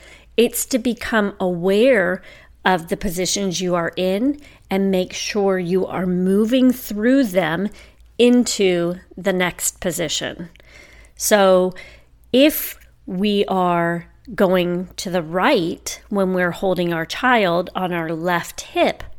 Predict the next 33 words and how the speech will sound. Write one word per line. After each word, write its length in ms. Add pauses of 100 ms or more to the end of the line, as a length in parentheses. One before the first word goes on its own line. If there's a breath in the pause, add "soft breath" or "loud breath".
(500)
our 160
ribs 600
are 240 (320 loud breath)
sliding 720
to 140
the 100
right, 540 (440 loud breath)
then 220
you 100
need 280
to 60
make 220
sure 440
that 260
you 380
are 260
creating 600
some 320
sort 320
of 100
slide 800
to 180
the 160
left 640 (300 loud breath)
with 220
the 80
rib 300
cage 320
at 160
times. 600 (460 loud breath)
And 260
that's 360
then 420